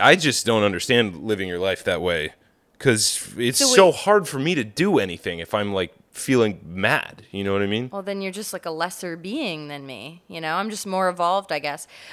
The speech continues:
Speaker 2: But wait, so go
Speaker 1: I
Speaker 2: back, go back
Speaker 1: guess
Speaker 2: to the
Speaker 1: so.
Speaker 2: Hulk. So, like, so if he's always angry, then
Speaker 1: Yeah.
Speaker 2: how,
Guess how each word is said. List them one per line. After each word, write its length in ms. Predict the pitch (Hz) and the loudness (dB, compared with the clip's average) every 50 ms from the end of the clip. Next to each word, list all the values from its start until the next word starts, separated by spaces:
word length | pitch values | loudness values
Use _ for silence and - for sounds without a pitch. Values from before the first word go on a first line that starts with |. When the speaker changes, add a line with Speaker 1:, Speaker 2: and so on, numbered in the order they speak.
| - | -6
Speaker 2:
But 200 | - 247 226 196 | -4 -4 -4 -2
wait, 320 | 240 294 285 240 190 - - | -2 -2 -2 -2 -4 -6 -6
so 240 | - 262 220 208 | -4 -2 -2 -2
go 160 | 202 196 - 226 | -2 0 0 0
Speaker 1:
I 20 | |
Speaker 2:
back, 220 | 220 220 247 - | 2 2 0 0
go 100 | - - | 0 0
back 80 | 226 220 | 0 2
Speaker 1:
guess 240 | 240 240 247 - - | 2 2 2 2 2
Speaker 2:
to 60 | - | 2
the 60 | 220 | 2
Speaker 1:
so. 60 | - - 262 | 2 4 4
Speaker 2:
Hulk. 220 | 240 - - - | 2 2 0 -4
So, 180 | - - 208 190 | -6 -4 -2 0
like, 220 | 185 185 185 - _ _ - - _ _ _ - | 0 0 -2 -6 _ _ -20 -20 _ _ _ -8
so 180 | - - 220 - | -6 -4 -4 -4
if 160 | 202 233 - | -4 -6 -6
he's 160 | 254 247 226 | -6 -4 -2
always 320 | 240 220 214 220 202 185 | -2 0 0 -2 -2 0
angry, 540 | 196 190 196 208 202 190 156 147 143 143 147 | 0 0 0 -2 -4 -8 -8 -8 -8 -8 -8
then 160 | 151 175 175 | -6 -2 4
Speaker 1:
Yeah. 180 | - 117 110 95 | 6 6 8 8
Speaker 2:
how, 220 | 101 214 214 202 | 6 4 2 2